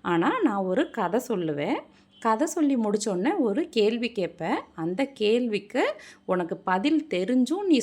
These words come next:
சொல்லாம இருந்தீன்னா உன் தலை சுக்கு நூறா வெடிச்சிரும். சரியா? நீ இடையில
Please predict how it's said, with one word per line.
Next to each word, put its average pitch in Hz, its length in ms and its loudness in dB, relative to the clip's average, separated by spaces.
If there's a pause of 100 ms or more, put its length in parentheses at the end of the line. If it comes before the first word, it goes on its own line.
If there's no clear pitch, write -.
சொல்லாம 214 400 0
இருந்தீன்னா 175 560 -2
உன் 202 300 -4
தலை 202 220 -2
சுக்கு 233 300 -4
நூறா 190 460 0
வெடிச்சிரும். 147 360 -6 (580)
சரியா? 202 580 -4
நீ 196 220 -2
இடையில 277 280 2